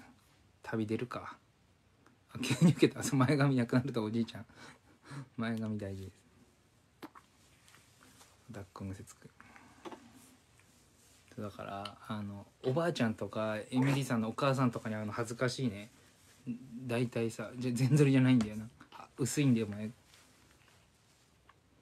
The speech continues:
あ、抱っこ、抱っこ、やば。ね。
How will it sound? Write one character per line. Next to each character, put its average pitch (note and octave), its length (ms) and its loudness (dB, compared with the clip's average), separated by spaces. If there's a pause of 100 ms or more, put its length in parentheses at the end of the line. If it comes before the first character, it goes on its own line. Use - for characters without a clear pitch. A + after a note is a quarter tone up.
(400)
あ、 G#2 140 -12
抱 G2+ 160 -10
っ - 80 -10
こ、 - 120 -10
抱 G#2 100 -8
っ G2+ 100 -14
こ、 - 100 -12
や F#2+ 80 -12
ば。 G2 60 -16 (2750)
ね。 G2+ 100 -12